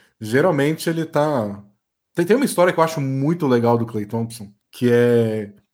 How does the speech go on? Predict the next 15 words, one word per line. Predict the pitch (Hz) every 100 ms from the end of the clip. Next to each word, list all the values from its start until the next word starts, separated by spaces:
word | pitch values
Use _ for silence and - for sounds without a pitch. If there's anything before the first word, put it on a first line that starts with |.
| _ _ _
quando | 139 143 143 143
o, | 151 147 127 123 120 117 110 107 _ _ _ _ _ _ _ _ _
o | 123 123
Durant | 139 135 147
tava | 147 143 143
recebendo | 147 - 143 120 131 143 131 135 127 117 113
todo | 147 143
mundo | 123 123 131 117 101 - _ _ _ -
lá | 113 113
nos, | 107 101 - - - _ -
nos | 104 -
Hamptons, | 127 139 139 - 92 85 - -
que | 104
é |
um | 95